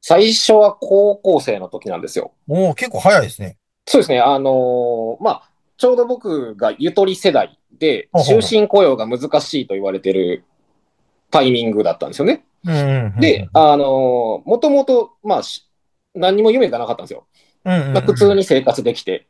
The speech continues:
Speaker 1: まあ、普通に仕事して、できたらいいかなっていうぐらいの感覚やったんですけど、<clears throat> まあ、その、まあ、進路相談であったりとかっていう中で、あのー、まあ、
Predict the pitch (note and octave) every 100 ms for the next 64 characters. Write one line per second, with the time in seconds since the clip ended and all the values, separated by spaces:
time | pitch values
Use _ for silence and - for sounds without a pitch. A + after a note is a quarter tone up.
0 | - D#3+ C#3 D3 D3 - C3+ C#3+ C3 -
1 | G2+ - _ - - G#2 E2+ A2 F2+ -
2 | - F2+ G2 F#2+ E2 F#2+ C#3+ A#2+ A2+ G#2
3 | - - - A2+ - _ _ G3+ E3+ -
4 | - F#3+ - _ _ _ B2+ A2 G2 F#2
5 | F#2+ _ F3 C#3+ D3+ B2 C3 A2 F#2+ F#2+
6 | F2+ F2+ E2+ F2 - F#2+ - G#2 - G2+
7 | G3+ B3+ C3+ - - - - - B2 A2+
8 | A2 G2+ G2 F#2+ F#2+ G3+ F#3